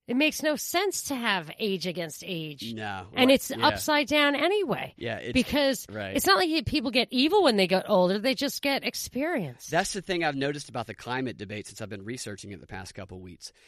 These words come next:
Speaker 2: It is very much this dialectic of young versus old, while guilting the old into thinking it's their fault and making the young angry at the old, causing them to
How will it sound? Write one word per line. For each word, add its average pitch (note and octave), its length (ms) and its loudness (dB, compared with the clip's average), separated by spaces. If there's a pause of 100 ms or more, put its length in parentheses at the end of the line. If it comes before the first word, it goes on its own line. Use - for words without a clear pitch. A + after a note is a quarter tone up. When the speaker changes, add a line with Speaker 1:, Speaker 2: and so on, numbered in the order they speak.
(140)
Speaker 2:
It C#3 140 -4
is G#2+ 160 -8
very C#3+ 300 -2
much C3 420 -2 (580)
this A2+ 220 -8
dialectic B2 720 -2
of G2+ 240 -8 (240)
young C#3 420 -2
versus D3 400 -6
old, A#2 500 -2
while A#2 200 -4
guilting D#3+ 480 -2
the D3 160 -2
old C3+ 280 -2
into A#2+ 200 -6
thinking B2 340 -6
it's A#2+ 160 -8
their C3 160 -4
fault G#2+ 400 -8 (160)
and A#2+ 180 -8
making C3 300 -4
the C3 100 -4
young B2+ 260 -4
angry D3+ 440 -2
at C3+ 80 -4
the A#2 140 -4
old, A#2+ 400 -2 (160)
causing B2+ 420 -4
them A#2+ 220 -6
to A2 420 -6